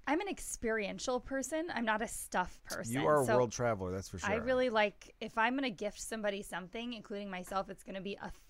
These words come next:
Speaker 1: thing to do, not a thing to have. So, um,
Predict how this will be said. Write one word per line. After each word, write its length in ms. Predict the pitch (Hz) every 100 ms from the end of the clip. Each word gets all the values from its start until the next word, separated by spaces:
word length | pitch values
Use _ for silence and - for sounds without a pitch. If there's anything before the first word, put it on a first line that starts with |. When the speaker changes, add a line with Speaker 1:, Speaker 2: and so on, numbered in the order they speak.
| -
Speaker 1:
thing 300 | 185 190 190
to 160 | -
do, 440 | 156 185 175 190 220
not 280 | 202 175
a 60 | 165 -
thing 180 | 180 170
to 60 |
have. 640 | 147 143 156 - - - - - - - - -
So, 440 | - 226 214 208
um, 500 | 226 208 190 180 180